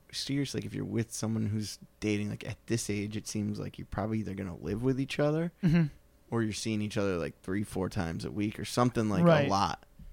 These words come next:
Speaker 1: But, like, we get to really only hang out, like, once a week, if that.
Speaker 2: If
Speaker 1: So
Speaker 2: that.
Speaker 1: it's like,
Speaker 2: Okay, you're not
Speaker 1: you know what I
Speaker 2: together,
Speaker 1: mean?
Speaker 2: yeah.
Speaker 1: So it's like,
Speaker 2: But you can't get away with a little, uh, something on the side,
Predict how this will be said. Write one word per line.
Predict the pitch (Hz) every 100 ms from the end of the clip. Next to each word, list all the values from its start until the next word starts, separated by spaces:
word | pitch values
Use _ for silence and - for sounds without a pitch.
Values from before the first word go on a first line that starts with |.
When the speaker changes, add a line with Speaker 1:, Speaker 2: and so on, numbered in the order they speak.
| - - - - -
Speaker 1:
But, | 101
like, | 90
we | - 151
get | 220 -
to | - 101
really | 113 113
only | 107 107
hang | 107 107
out, | 139 123
like, | 101 87
once | 120 101 110 117 - - - - _ -
a | 107
week, | 107 117 - -
if | 101 - -
that. | - 90 131 - -
Speaker 2:
If | 202 -
Speaker 1:
So | 165
Speaker 2:
that. | 135
Speaker 1:
it's | -
like, | - 302
Speaker 2:
Okay, | 339 269
you're | 233 269 294
not | 349 196
Speaker 1:
you |
know | 214
what | 220
I |
Speaker 2:
together, | 220 202
Speaker 1:
mean? | 214
Speaker 2:
yeah. | 185
Speaker 1:
So | - 175
it's | 165 170
like, | 147 - - - - - -
Speaker 2:
But | -
you | 214
can't | 202 190
get | 190
away | 180 180
with | 175
a | 170
little, | 165 160
uh, | 160 156
something | 160 160 156
on | 147
the | 143
side, | 156 147 147